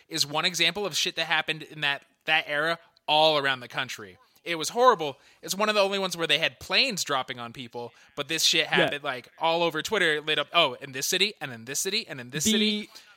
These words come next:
Speaker 1: And so why not also
Speaker 2: That was
Speaker 1: educate us?
Speaker 2: actually the thing that tipped me off that,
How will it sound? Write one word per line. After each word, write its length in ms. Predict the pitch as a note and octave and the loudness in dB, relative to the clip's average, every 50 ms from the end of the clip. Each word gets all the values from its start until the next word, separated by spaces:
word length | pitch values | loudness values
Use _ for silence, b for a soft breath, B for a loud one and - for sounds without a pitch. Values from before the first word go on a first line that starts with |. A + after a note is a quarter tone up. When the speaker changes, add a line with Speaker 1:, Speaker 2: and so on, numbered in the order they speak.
| _ - | _ -14
Speaker 1:
And 100 | E3 D#3+ | -8 -4
so 140 | - G#3+ G#3 | -2 0 2
why 180 | G#3+ A3 A3 | 4 4 4
not 180 | G#3+ G#3+ G#3 F#3+ | 4 4 4 4
also 220 | F3 D#3 - E3 C3+ | 4 2 2 0 0
Speaker 2:
That 240 | B2+ G3+ G3 A3 B3+ | 2 4 4 4 4
was 140 | C#4 A#3+ | 4 2
Speaker 1:
educate 100 | A3+ F3 | 2 2
us? 80 | F#3+ G3 | 2 0
Speaker 2:
actually 180 | - - G#3 F#3+ | 0 -2 -4 -4
the 120 | D#3 D#3+ | -4 -4
thing 300 | - - F3 E3 D#3+ D3+ | -2 0 2 2 2 2
that 160 | C#3 B2+ - | 0 -2 -2
tipped 280 | - - F3 F3 - - | -2 -2 -2 -2 -2 -2
me 200 | D3+ C#3+ C#3 C3 | 0 0 4 6
off 360 | C#3 C#3 B2 A2+ A2 - - | 6 6 6 4 2 -2 -6
that, 360 | B2 A#2 B2+ A#2+ A2+ A2+ A2 | -6 -4 -2 -2 -2 -2 -4